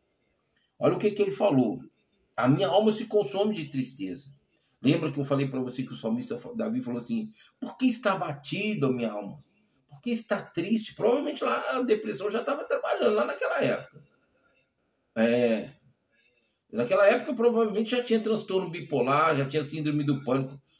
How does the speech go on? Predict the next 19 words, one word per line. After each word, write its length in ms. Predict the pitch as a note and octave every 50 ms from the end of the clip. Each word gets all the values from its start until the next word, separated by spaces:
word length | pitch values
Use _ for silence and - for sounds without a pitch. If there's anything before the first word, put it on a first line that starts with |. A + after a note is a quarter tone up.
| _ _
É, 120 | - G#3+ -
ó, 120 | C#3 A#2
lem-, 320 | A#2 C3+ F3 F#3+ D#3 C#3
pensa 320 | - - A3 A3 - G3+ F#3+
em 60 | E3
Saul. 420 | - - - B2 A#2+ A2 - - - _ _ _ _ _ _ _ _ _
Quando 160 | - F3 F3
dava 200 | F#3 G3 G3 F#3+
aquelas 380 | - - F#3 F3 E3 C#3+ - -
crises 600 | - F3 F#3 F#3 E3 D3+ E3+ E3 D3 - D3+ D#3
em 80 | D3
Saul, 280 | C#3 C#3 D3+ C#3 D3 D#3
lá 180 | E3 E3 F3 F3
era 100 | E3 C#3+
o 40 |
quê? 360 | - D3 B2+ - - - - _ _ _ _ _ _ _ _ _ _ _ _ _ _ _ _ _ _ _ _ _ _ _ _ _ _ _ _ _ _ _ _ _ _ _ _ _ _ _ _ _ _ _ _ _ _ _ _ _ _ _ _ _ _
Amados, 680 | - G#2+ B2+ D#3+ F3+ F3+ D#3 A2+ - - - - - -
olha 200 | C3 D#3+ E3+ D#3+
só. 460 | C#3 - D3 C3+ B2 - - - -